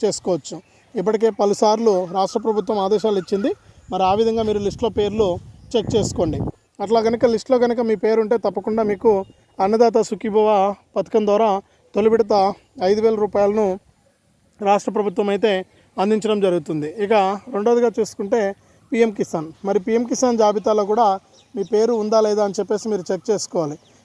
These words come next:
మరి పీఎం కిసాన్ జాబితాలో చెక్ చేసుకోవడానికి పీఎం కిసాన్ డాట్ జీఓవి డాట్ ఇన్ అనే వెబ్‌సైట్లోకి వెళ్ళి అక్కడ బెనిఫిషరీ లిస్ట్ అని ఉంటుంది. ఆ బెనిఫిషరీ లిస్ట్ పైన క్లిక్ చేసి అక్కడ మీ యొక్క రాష్ట్రం పేరు, జిల్లా పేరు, మండలం పేరు, పంచాయతీ పేరు, గ్రామం పేరు ఎంటర్ చేస్తే మీకు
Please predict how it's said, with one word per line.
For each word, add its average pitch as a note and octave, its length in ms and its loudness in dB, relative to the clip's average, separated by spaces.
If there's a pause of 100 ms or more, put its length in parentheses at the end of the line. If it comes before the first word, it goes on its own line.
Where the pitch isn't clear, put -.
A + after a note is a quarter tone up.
మరి F#3+ 160 -2
పీఎం A3+ 240 4
కిసాన్ A#3 320 0
జాబితాలో G#3+ 460 2
చెక్ F#3+ 180 -2
చేసుకోవడానికి G3+ 600 -2
పీఎం G#3 240 -2
కిసాన్ A3 300 0
డాట్ G#3+ 200 0 (580)
జీఓవి A3+ 400 4
డాట్ G3 200 2
ఇన్ G#3+ 100 -2
అనే G#3+ 180 -2
వెబ్‌సైట్లోకి G3 500 -4
వెళ్ళి A3 160 -4
అక్కడ G#3+ 160 -2 (120)
బెనిఫిషరీ A3+ 440 0
లిస్ట్ - 220 -6
అని G3+ 100 -2
ఉంటుంది. G3 280 -2 (440)
ఆ - 100 4
బెనిఫిషరీ A3 420 0
లిస్ట్ - 220 -10
పైన A3 220 -2
క్లిక్ G3+ 240 -8
చేసి A3+ 260 0 (540)
అక్కడ G#3+ 160 0 (260)
మీ G3+ 100 -6
యొక్క G3 220 -4
రాష్ట్రం A3 340 0
పేరు, A3+ 160 4 (140)
జిల్లా G#3 180 4 (100)
పేరు, A3 200 2 (460)
మండలం A3 380 0
పేరు, A3+ 160 2 (120)
పంచాయతీ G3 460 -2
పేరు, G#3+ 160 0 (100)
గ్రామం G3+ 320 0
పేరు A3 180 0
ఎంటర్ F#3+ 260 -6
చేస్తే G#3 260 0 (480)
మీకు G3+ 220 0